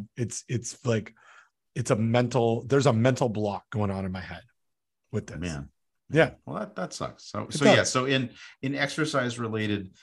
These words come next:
Speaker 2: news for me, um, I, I have a streak going of more than eight hundred days of hitting my step target. Uh, the app does let me miss a day every seven days.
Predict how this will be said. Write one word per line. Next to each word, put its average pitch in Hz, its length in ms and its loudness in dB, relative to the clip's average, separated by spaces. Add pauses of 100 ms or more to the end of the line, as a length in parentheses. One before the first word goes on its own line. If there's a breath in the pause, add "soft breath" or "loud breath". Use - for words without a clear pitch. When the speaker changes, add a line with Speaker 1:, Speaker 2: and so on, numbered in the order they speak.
(200 soft breath)
Speaker 2:
news 110 380 2
for 104 240 -6
me, 104 600 0 (360 loud breath)
um, 104 500 2 (220 loud breath)
I, 117 500 2
I 104 100 -6
have 147 640 -4
a - 60 -12
streak - 640 -6
going 95 540 -2
of 90 340 -6
more 107 340 0
than 98 240 -6
eight 107 200 -6
hundred 104 500 -6 (260)
days 87 680 -6
of 87 300 -8
hitting 98 320 -8
my 87 200 -6
step 156 320 -6
target. 82 560 -6 (600 soft breath)
Uh, 92 360 -2
the 98 280 -8
app 123 400 -2
does 113 300 0
let 107 240 -4
me 101 140 -2
miss 101 520 -2 (360)
a 101 180 -4
day 92 500 -4
every 85 280 -8
seven 117 420 2
days. 71 520 -10